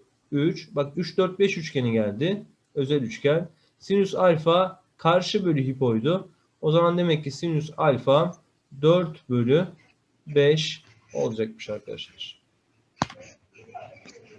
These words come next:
Şimdi geldik buna.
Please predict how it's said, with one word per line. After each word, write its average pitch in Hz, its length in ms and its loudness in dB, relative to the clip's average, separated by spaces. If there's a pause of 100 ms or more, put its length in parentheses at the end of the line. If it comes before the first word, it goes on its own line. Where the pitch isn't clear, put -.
(300)
Şimdi 156 380 -2 (1120)
geldik 190 360 4
buna. 160 360 2